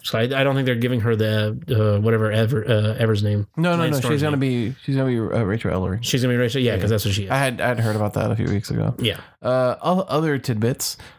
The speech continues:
Speaker 2: Um, ex W W E star Adam Rose says he's officially
Speaker 1: <laughs>
Speaker 2: retiring.
Speaker 1: Yeah, okay. I read that too, and I was like, "Okay, guy who did nothing in your career, thanks for letting me know that you're retiring." It's like,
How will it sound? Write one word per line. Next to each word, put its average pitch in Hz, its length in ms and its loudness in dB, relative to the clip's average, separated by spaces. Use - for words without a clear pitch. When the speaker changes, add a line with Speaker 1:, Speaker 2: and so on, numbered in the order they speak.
Speaker 2:
Um, 135 600 0
ex 156 200 -2
W 151 220 -2
W 143 200 2
E 175 40 0
star 147 220 0
Adam 131 280 0
Rose 135 220 0
says 131 160 0
he's 131 80 2
officially 156 480 0
Speaker 1:
<laughs> - 0 -
Speaker 2:
retiring. 123 500 0
Speaker 1:
Yeah, 151 280 0
okay. 123 260 0
I 170 80 0
read 202 180 2
that 190 120 0
too, 165 260 0
and 151 80 0
I 147 40 -2
was 131 100 -4
like, 139 300 0
"Okay, 156 520 0
guy 156 200 2
who 170 100 2
did 151 160 0
nothing 143 300 0
in 139 80 0
your 139 100 0
career, 170 240 0
thanks 160 240 0
for 196 80 0
letting 196 240 2
me 185 80 0
know 202 180 2
that 180 240 -4
you're 202 120 2
retiring." 175 560 0
It's 185 180 0
like, 175 320 0